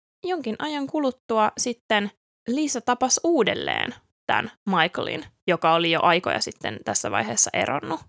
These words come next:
tästä Lisan kämppiksestä. Toisin sanoen Michael oli ollut yhdessä tän Lisan kämppiksen kanssa siis vaan kaksi ja puoli kuukautta. Ja sitten kuuden vuoden päästä siitä, kun he oli eronnut, niin Lisa törmäsi tähän Michaeliin.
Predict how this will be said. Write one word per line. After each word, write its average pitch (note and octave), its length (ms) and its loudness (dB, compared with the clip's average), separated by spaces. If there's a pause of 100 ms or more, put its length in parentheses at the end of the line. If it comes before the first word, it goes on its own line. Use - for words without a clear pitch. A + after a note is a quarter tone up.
(140)
tästä - 280 -6
Lisan - 280 -2
kämppiksestä. - 800 -4 (560)
Toisin D4 340 4
sanoen F#3+ 520 2 (340)
Michael B3 320 4
oli F3 180 2
ollut E3 180 -2
yhdessä F#3+ 360 0
tän E3+ 160 -4
Lisan G3 280 0
kämppiksen F3 520 -2
kanssa D#3 300 -4
siis E3 300 -2
vaan D3+ 240 0 (100)
kaksi - 260 0
ja F3 60 -6
puoli - 220 -2
kuukautta. A3 640 4 (320)
Ja E3+ 360 8
sitten F#3 320 4
kuuden A#3 400 4
vuoden D3 320 -2
päästä - 300 -2
siitä, E3 340 -6
kun F#3 140 -8
he F3+ 100 -4
oli - 180 -4
eronnut, - 480 -2 (340)
niin D#3 340 0 (280)
Lisa E3 240 0
törmäsi - 400 -4
tähän - 220 -10
Michaeliin. - 560 -6